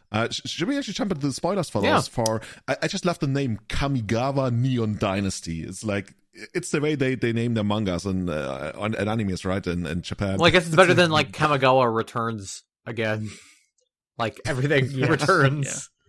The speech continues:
Speaker 2: So, eh.
Speaker 1: I just wish they had, like, thrown a random number in there, like, Kamigawa Neon Dynasty nine thousand.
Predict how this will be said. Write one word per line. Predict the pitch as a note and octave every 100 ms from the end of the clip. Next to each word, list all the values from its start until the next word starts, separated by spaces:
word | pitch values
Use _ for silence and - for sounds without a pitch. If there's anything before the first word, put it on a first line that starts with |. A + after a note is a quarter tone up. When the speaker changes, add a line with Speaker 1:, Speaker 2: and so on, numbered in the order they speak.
| - - - -
Speaker 2:
So, | - C3 B2+ B2 - -
eh. | D4 E4+ -
Speaker 1:
I |
just | A#3+ -
wish | F3 -
they |
had, | C#3 C3
like, | B2+
thrown | - A#2 B2+
a | A2+
random | A2 A2 G2
number | F#2 G2
in | G2
there, | G2 G#2
like, | G2 -
Kamigawa | A#2 G#2+ F#2+ F#2+ G2 G2+
Neon | G#2+ G#2+
Dynasty | G2 D2+ F#2 - F2
nine | E2+ E2
thousand. | - - - - - -